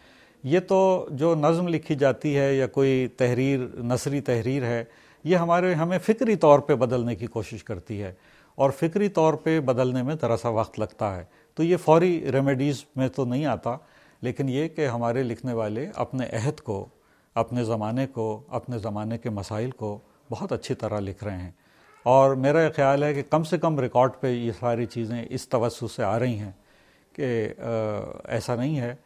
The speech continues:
کہ وقت گزرا جا رہا ہے اور لکھنے والے خاموش ہوں۔ اب بات یہ ہے کہ، آ، ایک ایسی سوسائٹی میں کہ جہاں خواندگی اتنی زیادہ نہیں ہے،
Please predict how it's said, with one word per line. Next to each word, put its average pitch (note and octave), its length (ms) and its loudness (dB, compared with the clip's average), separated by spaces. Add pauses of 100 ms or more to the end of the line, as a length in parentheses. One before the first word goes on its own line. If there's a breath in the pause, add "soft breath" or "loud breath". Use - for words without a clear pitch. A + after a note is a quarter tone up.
(280 soft breath)
کہ B2+ 220 0
وقت A2 300 -2
گزرا C3 260 0
جا A#2 220 0
رہا A2 180 -4
ہے A2 200 -10 (380)
اور A2 440 2
لکھنے A2+ 300 -6
والے G#2+ 240 -6
خاموش G2+ 540 -8
ہوں۔ F2+ 120 -10 (800 soft breath)
اب B2+ 120 0
بات E3 280 6
یہ G3+ 120 4
ہے G3 200 4
کہ، F#3 520 0 (140)
آ، G3+ 40 -8 (1080)
ایک E3 180 0
ایسی D#3 260 4
سوسائٹی D3+ 540 2
میں D#3 140 -2
کہ D#3 120 -2
جہاں C#3+ 240 2
خواندگی C#3 500 2
اتنی C#3 220 -2
زیادہ A#2+ 320 2
نہیں C3+ 220 0
ہے، C3+ 120 -4